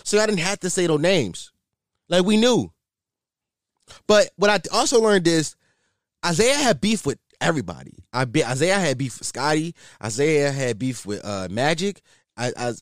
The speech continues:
Isaiah had beef with Bird. Isaiah had beef with everybody. So I don't think it was, I think it was a conscious decision for whoever put the team together for them just not to invite Isaiah.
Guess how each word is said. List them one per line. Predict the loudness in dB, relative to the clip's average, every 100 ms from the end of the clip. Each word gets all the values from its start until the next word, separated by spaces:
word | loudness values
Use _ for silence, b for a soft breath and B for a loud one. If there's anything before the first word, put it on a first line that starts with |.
| -8
Isaiah | -4 -2 -2
had | -2 -4
beef | -6 -8
with | -4
Bird. | 2 2 2 B B -4
Isaiah | 0 0
had | 0
beef | -2 -4
with | -2
everybody. | -2 -2 -2 -4 -6 -12 b b
So | -2 2
I |
don't | 2 2
think | 0 0
it | 2
was, | 2 2 0 -2
I | -4
think | 0 0
it | 2
was | 2 0
a | -2
conscious | -6 -2 -2 -2 -6
decision | -4 -2 -2 -4 -8 -14 _ _ _
for | -6 0 2
whoever | 2 2 0
put | -2 -6
the |
team | -4 -2
together | 0 0 0 -2
for | -2
them | -2 -2 -6
just | -8 -8
not | -6 -6 -6
to | -8 -6
invite | -6 -8 -8
Isaiah. | -8 -8 -8